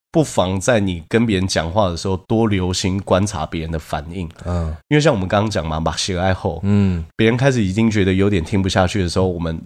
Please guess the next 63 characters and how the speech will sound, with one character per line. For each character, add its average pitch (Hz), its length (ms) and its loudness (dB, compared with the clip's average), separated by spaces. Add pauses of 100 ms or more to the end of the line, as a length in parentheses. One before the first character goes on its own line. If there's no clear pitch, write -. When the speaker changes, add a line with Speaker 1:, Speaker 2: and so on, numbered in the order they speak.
(100)
Speaker 1:
今 117 160 0
天 117 160 2
回 95 160 0
家 101 160 2
洗 87 240 -2
澡 82 160 2
的 80 60 -2
时 90 100 -2
候， 92 60 2
就 92 100 0
可 98 80 0
以 90 40 2
边 98 240 0
冲 98 300 0
澡 143 140 0
的 76 60 -6
时 85 40 -8
候 87 80 -2
边 87 180 -2
反 82 300 -6
省。 - 180 -6 (120)
Speaker 2:
嗯。 85 260 -2 (140)
Speaker 1:
啊， 90 80 -4
我 87 80 -2
是 90 100 -8
不 104 80 -2
是 101 80 -2
话 98 140 2
讲 73 200 -8
太 82 220 -8
多 85 140 -8
了？ 87 80 -4
Speaker 2:
是。 87 320 -6
Speaker 1:
我 101 60 2
是 110 100 0
不 110 80 0
是 113 80 4
又 104 40 0
成 95 200 -6
为 90 120 -4
多 107 200 0
巴 101 140 2
胺 98 120 2
的 92 80 0
奴 90 320 -4
隶 104 240 2
了？ 87 80 2 (100)
<laughs> - 80 -2 (1200)
Speaker 2:
我 120 40 4
要 135 100 4
怎 135 140 0
么 101 100 0
在 120 100 2
多 120 220 0
巴 117 120 4
胺 123 240 2
跟 123 180 0
贡 131 180 0
献 120 160 0
价 117 240 0
值 95 80 -2
之 104 160 -6
间 117 180 2